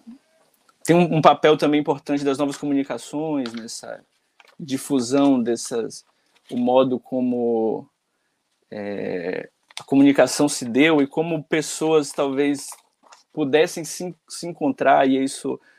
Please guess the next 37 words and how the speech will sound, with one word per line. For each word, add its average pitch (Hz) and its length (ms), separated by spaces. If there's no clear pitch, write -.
sobretudo 139 460
no 170 80
aspecto 143 500
do, 131 340
do 127 80
bolsonarismo, 131 1300
né, 131 80
elas - 160
com, 135 260
puderam 156 440
se, 139 400
se - 200
ver 139 200
nessa, 127 500
é, 104 800
dialogar, 143 540
assim, 147 200
naquele, 135 220
os, 135 60
os 127 240
grandes 147 320
grupos 143 320
de 131 100
Zap, 117 360
né, 117 140
aquela 110 200
coisa 110 280
de 104 60
formação 110 360
do 117 80
grupo 110 160
de 113 140
Zap, 107 280
muita 123 360
gente 135 320
que 156 80
talvez, 156 600